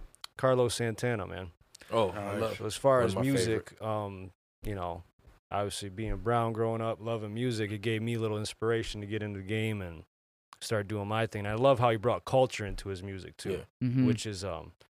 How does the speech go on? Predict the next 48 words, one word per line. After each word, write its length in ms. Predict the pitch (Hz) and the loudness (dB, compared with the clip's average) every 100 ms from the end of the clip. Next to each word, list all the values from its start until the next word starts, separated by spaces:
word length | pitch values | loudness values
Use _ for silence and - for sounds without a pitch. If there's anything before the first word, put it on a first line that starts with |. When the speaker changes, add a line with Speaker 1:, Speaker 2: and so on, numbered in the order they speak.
| _ _ _ _ | _ _ _ _
Speaker 1:
is 60 | 110 | 0
very 180 | 139 139 | 4 4
underappreciated 760 | 135 113 - 135 123 113 98 | 4 2 0 0 0 -2 -4
sometimes. 600 | 90 90 - 90 69 71 | -6 -10 -8 -10 -10 -10
You 60 | 101 | -6
know, 60 | |
I 60 | 101 | -6
think 180 | 110 110 | -4 -6
it's 120 | 101 | -6
good 260 | 104 123 104 | -2 -2 -2
for 380 | 113 107 101 - _ _ _ - | -2 0 -2 -6 _ _ _ -4
people 240 | 131 117 | -2 2
of 100 | 117 | 2
other 220 | 120 117 | 2 2
ethnicities 720 | 110 107 131 127 - 113 113 | 0 0 0 0 0 -2 -2
to 80 | 101 | -4
kinda 320 | - 117 107 | -4 -2 -2
get 200 | 101 113 - | -4 -6 -8
the 60 | |
backstory 680 | 90 120 117 - - 110 107 | 0 0 0 -2 -2 0 0
and 100 | 101 | 0
learn 200 | 117 117 | -2 0
other 220 | 107 95 | -2 -2
cultures 500 | 92 131 139 - 104 | 0 4 4 2 -4
because 260 | 98 98 101 | -6 -6 -6
it 100 | 95 | -4
brings 200 | 110 107 | -2 -4
people 280 | - 107 92 | -4 -6 -6
together. 420 | 87 90 82 - _ | -6 -6 -8 -12 _
Speaker 3:
Yeah. 160 | 104 98 | -6 -4
Speaker 1:
I 80 | 107 | -4
think 160 | 104 110 | -2 -2
if 60 | |
there's 160 | 101 104 | 0 -2
an 80 | 104 | -2
understanding, 680 | 101 90 - 123 123 123 117 | -4 -6 -2 0 0 -2 -4
knowledge 380 | 113 107 110 101 | -4 -2 0 -2
is 100 | 90 | -6
power. 420 | - 101 82 67 - - - - | -4 -2 -2 -6 -14 -20 -20 -10
You 100 | 104 | -6
know 60 | |
Speaker 3:
Yeah. 60 | 104 | -4
Speaker 1:
what 20 | |
I 40 | 101 | -4
mean? 240 | 95 92 | -6 -8
So, 360 | - 92 82 85 _ _ _ _ - | -6 -4 -6 -8 _ _ _ _ -10
um, 440 | 82 60 55 101 - | -8 -8 -14 -20 -10
and 280 | 101 101 | -8 -8